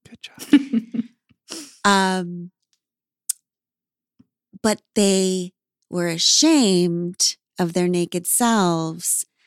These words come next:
Speaker 3: and God didn't give them the three-point speech. God just made them clothes.
Speaker 2: Mm-hmm.
Speaker 3: Like your
Speaker 2: Yeah.
Speaker 3: dad. Why do you think
Speaker 2: Yes.
Speaker 3: dignity is the bedrock of all of the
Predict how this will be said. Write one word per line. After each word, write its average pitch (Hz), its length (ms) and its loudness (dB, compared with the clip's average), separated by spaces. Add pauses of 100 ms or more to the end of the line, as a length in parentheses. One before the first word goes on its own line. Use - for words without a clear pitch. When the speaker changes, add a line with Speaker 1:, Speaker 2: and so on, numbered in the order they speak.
(220)
Speaker 3:
and 180 160 0
God 175 260 0
didn't 180 320 -6
give 196 260 -2
them 185 260 0
the 175 120 -4
three-point 175 760 -2
speech. - 1040 0 (520)
God 160 200 -6
just - 220 -6
made - 180 -8
them 85 140 -10
clothes. - 720 -10 (500)
Speaker 2:
Mm-hmm. 180 420 -4 (680)
Speaker 3:
Like - 240 -12
your - 120 -10
Speaker 2:
Yeah. 202 100 -6 (100)
Speaker 3:
dad. - 180 -18 (200)
Why 208 200 2
do 311 100 -2
you 349 160 2
think 254 300 0
Speaker 2:
Yes. - 60 -20
Speaker 3:
dignity 208 680 0 (680)
is 214 260 2
the 190 120 -4
bedrock - 760 -6 (120)
of 180 180 -6
all 170 200 0
of 170 180 -4
the 165 300 -2